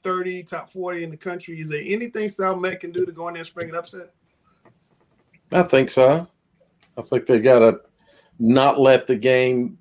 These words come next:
Speaker 2: uh, get, uh, bigger than them. They're gonna have to play, uh, solid ball. Uh, they're a very good defensive team.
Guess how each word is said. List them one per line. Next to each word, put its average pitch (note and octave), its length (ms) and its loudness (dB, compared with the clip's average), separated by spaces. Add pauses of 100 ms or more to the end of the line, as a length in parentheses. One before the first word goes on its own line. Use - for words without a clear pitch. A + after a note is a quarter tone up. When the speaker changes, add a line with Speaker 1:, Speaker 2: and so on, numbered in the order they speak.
Speaker 2:
uh, A2+ 240 2
get, A#2+ 420 0 (120)
uh, A2 320 2 (600)
bigger A#2+ 300 4
than C#3+ 220 0
them. D#3+ 380 -2 (1200)
They're A#2 160 -6
gonna B2+ 180 2
have B2+ 220 2
to A#2 80 0
play, A#2+ 580 4
uh, G#2 320 4 (1400)
solid B2 640 2
ball. C#3 500 2 (520)
Uh, G2 320 -2
they're B2+ 300 -2
a A2+ 60 -6
very F3 300 0
good D#3 280 0
defensive A#2 580 -2
team. A#2 360 -4